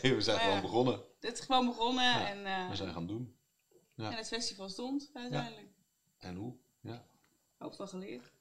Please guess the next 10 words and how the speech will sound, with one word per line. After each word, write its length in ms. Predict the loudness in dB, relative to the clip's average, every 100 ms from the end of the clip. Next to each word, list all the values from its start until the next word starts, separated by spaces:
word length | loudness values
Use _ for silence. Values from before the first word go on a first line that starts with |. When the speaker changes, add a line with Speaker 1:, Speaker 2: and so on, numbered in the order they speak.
| _
Speaker 2:
Ging 140 | -12
ook 80 | -10
niet 140 | -10 -6
allemaal 300 | -6 -6 -10
goed. 260 | -14 -16 _ _ _ _ _
Maar 120 | -14
goed. 240 | -14 -20 _ _ _ _ _ _ _ -18
Grote 320 | -14 -12 -14
lijnen 240 | -16 -16
wel. 100 | -18